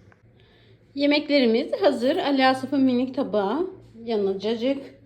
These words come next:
Kendime de şöyle pilavı çok az koydum. İki kaşık koydum yanına. E, patates,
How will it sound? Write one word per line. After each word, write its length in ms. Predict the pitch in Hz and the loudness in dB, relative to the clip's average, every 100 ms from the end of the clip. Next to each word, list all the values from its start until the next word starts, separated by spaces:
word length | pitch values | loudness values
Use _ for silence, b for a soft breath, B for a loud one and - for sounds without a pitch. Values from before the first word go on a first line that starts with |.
| b b b b b b | b b b b b b
Kendime 540 | - 254 220 214 202 202 | -6 2 4 4 2 -2
de 80 | 254 | -4
şöyle 520 | - 240 180 208 302 | -2 -2 0 -2 -4
pilavı 360 | 233 226 226 | -2 0 0
çok 200 | 226 220 | -2 -4
az 260 | 220 208 - | -2 -4 -6
koydum. 340 | 208 185 185 | -8 -6 -6
İki 480 | 196 220 226 208 - | -10 -6 -4 -4 -8
kaşık 360 | - 185 - - | -12 -12 -12 -4
koydum 420 | 262 240 226 226 | -2 0 -2 -2
yanına. 440 | 220 185 185 226 254 B B B B - | -2 -2 -2 -6 -10 B B B B -16
E, 220 | 202 180 | -12 -12
patates, 640 | 175 196 - 233 262 269 | -12 -14 -6 -2 -2 -2